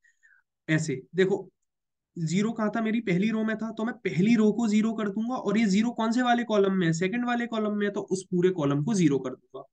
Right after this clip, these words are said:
कर दो भाई, कोई दिक्कत नहीं है। ओके, ओके।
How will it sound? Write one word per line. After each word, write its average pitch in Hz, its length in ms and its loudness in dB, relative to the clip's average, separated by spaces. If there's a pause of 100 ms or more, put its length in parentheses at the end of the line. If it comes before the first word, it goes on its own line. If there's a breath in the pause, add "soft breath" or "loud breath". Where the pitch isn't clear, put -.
(100)
कर 220 140 -2
दो 220 160 -2
भाई, 208 180 0
कोई - 360 2
दिक्कत 190 360 -2
नहीं 165 240 -2
है। 165 100 -6 (1700)
ओके, 165 600 -4 (1080)
ओके। 131 160 -4